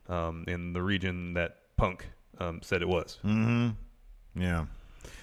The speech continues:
Speaker 2: There's some, it, look, it, it is a lot to sift through.
Speaker 1: Yeah.
Speaker 2: There are, there are, I mean, there's, there's a variety of things that I find personally of interest.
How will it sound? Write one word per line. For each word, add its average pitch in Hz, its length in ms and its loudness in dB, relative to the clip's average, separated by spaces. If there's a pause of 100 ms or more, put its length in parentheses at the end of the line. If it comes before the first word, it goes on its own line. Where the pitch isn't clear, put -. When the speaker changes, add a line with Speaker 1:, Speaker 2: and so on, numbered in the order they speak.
Speaker 2:
There's 214 220 12
some, 185 200 4
it, 135 400 2
look, 123 280 4
it, 131 240 0
it 127 140 4
is 135 160 4
a 127 60 4
lot 98 440 4
to 92 120 4
sift 101 260 4
through. 127 300 4 (240)
Speaker 1:
Yeah. 101 320 0
Speaker 2:
There 123 240 8
are, 175 280 12
there 185 180 8
are, 226 220 4
I 180 40 0
mean, 190 180 0
there's, 190 300 6
there's 160 300 2
a 151 80 0
variety 139 540 6
of 104 100 0
things 110 260 2
that 98 80 4
I 127 180 6
find 123 380 2
personally 110 400 4
of 95 100 0
interest. 98 500 -2